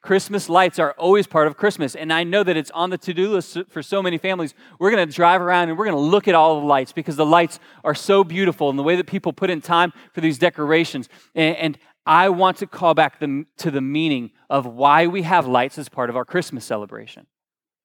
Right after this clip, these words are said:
Are we passing this on to our kids? Are we talking about this? Is our heart engaging and recognizing? Because light is just pretty cool in general.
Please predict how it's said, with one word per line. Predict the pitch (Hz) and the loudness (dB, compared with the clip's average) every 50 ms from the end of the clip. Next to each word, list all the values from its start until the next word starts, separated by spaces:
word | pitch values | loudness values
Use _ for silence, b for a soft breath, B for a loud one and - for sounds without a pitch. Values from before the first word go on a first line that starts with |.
| _ _ _ _ _ | _ _ _ _ _
Are | - - - | -2 0 2
we | 160 156 | 2 2
passing | - - - - 185 180 180 175 - 208 190 | 0 -2 -2 2 2 2 2 0 -2 -4 -2
this | 175 175 160 - | 0 -2 -2 -2
on | - 160 156 156 160 160 | -2 0 0 0 0 -2
to | - - 170 151 | -6 -6 -2 0
our | 143 131 | 0 -2
kids? | - - - 143 127 120 - b b b b b | -2 -2 -2 -2 -2 -2 -8 b b b b b
Are | 135 139 | -2 0
we | 135 135 | 0 -2
talking | - - 185 156 156 - - 170 160 | -2 2 4 4 4 2 0 -4 0
about | 143 151 143 123 | 2 2 2 2
this? | 135 123 123 | -2 -6 -6
Is | 147 127 131 | -6 -2 -2
our | 139 139 | -2 -2
heart | 135 - 190 180 175 175 - | -2 0 0 2 2 0 -2
engaging | 151 147 139 123 143 147 151 147 131 131 117 B B B B B | -6 -8 -4 0 2 2 2 2 0 -4 -6 B B B B B
and | 135 135 | -4 0
recognizing? | 131 151 156 - 156 143 131 127 113 131 123 | 0 0 0 0 -2 0 0 0 -2 -4 -6
Because | 139 151 156 139 | -4 -6 -4 0
light | 147 151 165 196 208 | 2 2 2 2 2
is | 202 185 170 | -2 -6 -6
just | 180 180 160 - | -6 -6 -8 -6
pretty | - - 185 165 156 | -4 -4 -4 -4 -4
cool | - - 175 156 151 139 | -6 -4 -4 -4 -4 -4
in | 127 123 | -6 -6
general. | 113 135 135 131 117 107 98 | -2 -2 -2 -2 -4 -10 -10